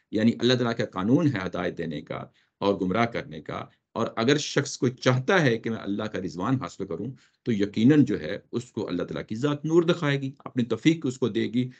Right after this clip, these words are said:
व यहदीहिम इला सिरातिम मुस्तकीम, और उसको फिर सिरात मुस्तकीम पे चलाएगी। सिरात मुस्तकीम क्या है? यही दीन है,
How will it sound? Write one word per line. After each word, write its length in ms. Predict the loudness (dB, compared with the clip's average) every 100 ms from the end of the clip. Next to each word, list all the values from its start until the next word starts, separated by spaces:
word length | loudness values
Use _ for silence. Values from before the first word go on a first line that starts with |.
| _ -2
व 80 | 2
यहदीहिम 560 | 2 2 2 4 4
इला 240 | 2 -4 -10
सिरातिम 460 | -10 -10 -10 -8
मुस्तकीम, 540 | -8 -8 -10 -4 -4 -4 -8 _ -4
और 140 | -2 -2
उसको 320 | -6 -4 -6 -2
फिर 240 | 0 0 -4
सिरात 320 | -4 -2 0 -2
मुस्तकीम 440 | -4 -8 -8 -4 -4
पे 100 | -4
चलाएगी। 480 | -8 -6 -6 -6 -10 -14 -6
सिरात 260 | 0 2 4
मुस्तकीम 420 | 4 2 2 2
क्या 160 | 4 0
है? 200 | 0 0
यही 160 | 4 4
दीन 260 | 4 0 -4
है, 140 | -10